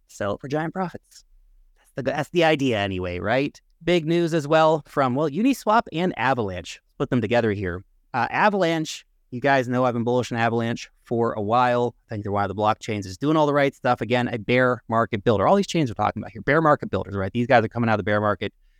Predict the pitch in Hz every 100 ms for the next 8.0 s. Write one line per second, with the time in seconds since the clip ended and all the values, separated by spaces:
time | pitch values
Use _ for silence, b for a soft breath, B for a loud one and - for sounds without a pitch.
0 | _ _ _ _ _ - - 147 170 190
1 | 180 180 165 - - 127 135 147 123 90
2 | 90 _ - 120 113 - 120 123 117 120
3 | 113 - 110 104 101 - 107 107 101 98
4 | 104 104 104 - 156 156 143 - 120 117
5 | 113 110 - - - - 185 143 - 117
6 | 220 247 - 185 170 - _ _ _ 180
7 | - - 254 226 180 - 170 170 160 127